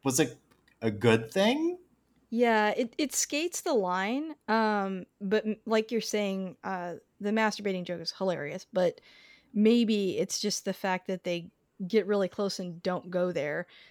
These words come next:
Speaker 2: then parents aren't gonna, like, intervene and not let their kids watch it. But
Speaker 1: Yeah.
Speaker 2: they're still gonna get that subversive message, <laughs> you know, that speaks to them,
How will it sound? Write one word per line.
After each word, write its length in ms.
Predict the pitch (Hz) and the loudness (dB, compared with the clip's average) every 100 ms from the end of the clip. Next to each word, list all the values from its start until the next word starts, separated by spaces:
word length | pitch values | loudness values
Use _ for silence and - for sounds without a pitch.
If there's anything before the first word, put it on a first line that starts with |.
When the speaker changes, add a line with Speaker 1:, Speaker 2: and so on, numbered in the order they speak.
| - | -6
Speaker 2:
then 320 | 196 214 202 - - | 0 0 0 -6 -6
parents 400 | 214 208 202 208 | -2 -2 -2 -2
aren't 160 | 170 | -4
gonna, 160 | 190 196 | -4 -2
like, 220 | 180 170 - | -4 -4 -2
intervene 560 | 208 190 175 190 190 | 0 0 -2 -4 -4
and 100 | 175 | -4
not 200 | 175 160 | -8 -6
let 180 | 180 180 | -6 -6
their 120 | 165 | -8
kids 260 | - 175 165 | -10 -14 -12
watch 380 | 160 113 117 - | -8 -8 -8 -10
it. 240 | - - _ _ _ _ | -12 -14 _ _ _ _
But 160 | 214 220 | 4 6
Speaker 1:
Yeah. 20 | |
Speaker 2:
they're 120 | 240 | 6
still 300 | 226 - 285 | 4 2 2
gonna 180 | 254 226 | 4 2
get 240 | 202 196 185 | 2 -2 0
that 240 | 160 151 _ _ _ _ _ - | -2 -4 _ _ _ _ _ -4
subversive 560 | - 185 185 175 180 | -2 0 -2 -2 -6
message, 680 | 170 165 - - - - - | -6 -6 -4 -6 -6 -10 0
<laughs> 40 | 226 | 6
you 140 | 208 - | 6 8
know, 280 | 214 202 - - - - 208 | 6 4 -2 -14 -20 0 4
that 160 | 208 | 4
speaks 360 | - 220 202 - | 2 -2 -4 -6
to 100 | 196 | -6
them, 380 | 90 92 190 | -6 -10 -12